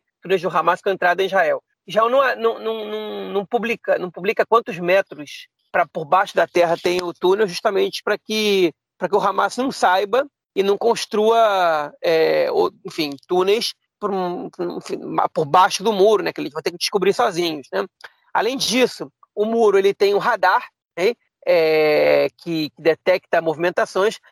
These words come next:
Tem uma parte do muro que ele é, que ele é marítima, né, que é uma parte que é marítima, que ela, que ela se prolonga pelo mar pra evitar mo-, mergulhadores. Tudo isso já aconteceu, né? É, e ele também tem sensores. Então, se as pessoas começam a se aproximar do muro,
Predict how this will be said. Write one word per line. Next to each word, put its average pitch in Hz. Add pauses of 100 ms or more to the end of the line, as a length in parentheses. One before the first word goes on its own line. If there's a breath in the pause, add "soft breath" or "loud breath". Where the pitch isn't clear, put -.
(120)
Tem 240
uma 247
parte 226
do 208
muro 208 (180)
que -
ele 196
é, 185
que -
ele 180
é 180
marítima, 226
né, 202
que 202
é 170
uma 165
parte 180
que -
é 196
marítima, 208 (280)
que 185
ela, 160
que -
ela 165
se -
prolonga 190
pelo 196
mar 208
pra 202
evitar 175 (120)
mo-, 185
mergulhadores. 180
Tudo 269
isso 180
já 196
aconteceu, 196
né? 220 (280)
É, 175
e 185
ele 220
também 240
tem 277
sensores. 262 (220)
Então, 196
se -
as -
pessoas 233
começam 226
a 202
se 233
aproximar 240
do 247
muro, 254